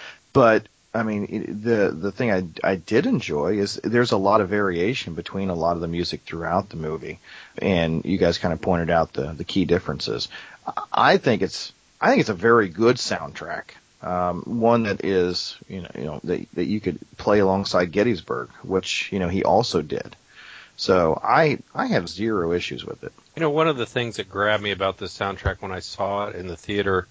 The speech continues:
Speaker 2: I saw the movie in the theater, was the opening scene where you hear the, the, the main sequence, how evocative it is of the imagery of the sw-, of the landscape.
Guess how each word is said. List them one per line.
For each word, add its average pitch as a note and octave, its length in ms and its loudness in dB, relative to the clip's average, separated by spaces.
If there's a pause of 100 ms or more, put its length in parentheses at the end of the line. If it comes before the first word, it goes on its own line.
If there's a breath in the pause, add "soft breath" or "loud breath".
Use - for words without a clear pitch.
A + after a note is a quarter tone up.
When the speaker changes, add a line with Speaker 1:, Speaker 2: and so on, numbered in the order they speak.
(400 soft breath)
Speaker 2:
I A2+ 60 0
saw A2+ 180 4
the G2+ 80 2
movie G2+ 260 -2
in F#2+ 80 -4
the F2+ 80 -6
theater, G2 340 -2
was F2+ 320 -4 (360 soft breath)
the A2+ 180 -2
opening A2+ 380 2
scene G#2+ 520 -2 (680)
where G#2+ 340 4
you A2 220 -8
hear A#2 300 2
the, G#2 300 -2
the, G2 280 -6
the G2 240 -6
main G#2 320 0
sequence, A2 560 -2 (160 loud breath)
how C3+ 260 6
evocative G#2 1040 4
it F#2+ 120 -4
is F#2+ 480 -4
of G#2 260 0
the G#2+ 240 -6
imagery G2 800 -2 (640 soft breath)
of G#2 300 4
the G#2 100 -10
sw-, - 300 -10
of A#2 160 0
the G#2+ 100 0
landscape. G#2 840 0